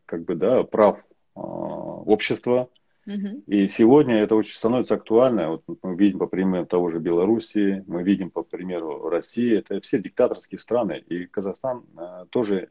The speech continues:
Speaker 1: э, в этом, находится в этом диктаторском списке. И я, э, конечно, допустим, если бы у меня вот такая была возможность встретиться с международными, э, финансовыми институтами,
Speaker 2: Мгм.
Speaker 1: которые намереваются отдавать деньги,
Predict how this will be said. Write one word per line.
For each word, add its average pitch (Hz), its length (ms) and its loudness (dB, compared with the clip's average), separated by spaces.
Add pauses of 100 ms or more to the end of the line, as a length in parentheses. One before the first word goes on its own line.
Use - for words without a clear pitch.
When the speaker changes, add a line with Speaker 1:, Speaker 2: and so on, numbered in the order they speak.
Speaker 1:
э, 87 40 -18 (320)
в 98 40 -6
этом, 92 360 -8 (360)
находится 101 400 2
в 90 40 -4
этом 87 180 -6
диктаторском 95 640 -4
списке. - 480 -4 (640)
И 85 640 -2
я, 123 360 4 (180)
э, 101 520 -2
конечно, 101 480 0
допустим, 95 640 -2
если 101 260 0
бы - 20 -2
у - 20 0
меня 107 120 4
вот 98 60 0
такая 101 200 0
была 98 220 2
возможность 95 420 0
встретиться 98 380 -2
с - 280 -8
международными, 92 800 -2
э, 80 380 -6
финансовыми 95 640 -2 (120)
институтами, 214 640 0
Speaker 2:
Мгм. 277 140 -8 (380)
Speaker 1:
которые 95 540 2
намереваются 101 760 4
отдавать 87 460 0
деньги, 107 480 2